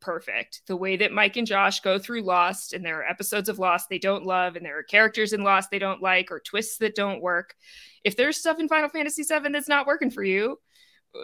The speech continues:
we're here to get your opinions, not just for you to tell me that you love it, 'cause that's not interesting. Uh, hopefully you do love it. Um,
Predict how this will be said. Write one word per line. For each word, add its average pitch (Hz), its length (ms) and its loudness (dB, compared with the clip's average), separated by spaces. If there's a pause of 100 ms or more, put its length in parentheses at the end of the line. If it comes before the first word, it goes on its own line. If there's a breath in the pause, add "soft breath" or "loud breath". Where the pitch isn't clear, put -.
(460)
we're 214 200 2
here 294 200 2
to 277 60 2
get 262 220 8
your 262 160 2
opinions, 180 480 -2
not 196 180 2
just - 160 -8
for 214 80 -2
you 214 160 2
to 233 80 2
tell 214 200 2
me 202 120 0
that 196 160 2
you 185 120 -4
love 196 200 2
it, 160 200 0
'cause 226 120 -12
that's 196 280 0
not 175 160 -2
interesting. 170 720 -6 (420 loud breath)
Uh, 175 320 -4
hopefully 247 460 2
you 185 160 -2
do 226 280 2
love 165 260 -4
it. 175 260 0 (400)
Um, 165 520 -4